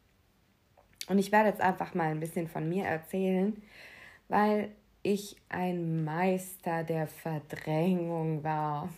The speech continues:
<laughs> Und auch wenn ich Coach und Therapeutin bin, heißt es nicht, dass ich frei von,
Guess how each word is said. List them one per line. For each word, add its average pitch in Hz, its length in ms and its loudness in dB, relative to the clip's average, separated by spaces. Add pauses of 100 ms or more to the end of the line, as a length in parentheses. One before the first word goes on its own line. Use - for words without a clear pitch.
(220)
<laughs> 233 80 0 (1500)
Und 214 300 2
auch 226 260 4
wenn 202 180 2
ich 196 160 -2
Coach 190 320 -2
und 190 100 0
Therapeutin 180 680 -4
bin, 156 200 -6
heißt - 280 -8
es - 160 -10
nicht, 175 440 -2 (720)
dass 165 220 -2
ich - 280 -8 (120)
frei 220 680 0 (140)
von, 165 360 -4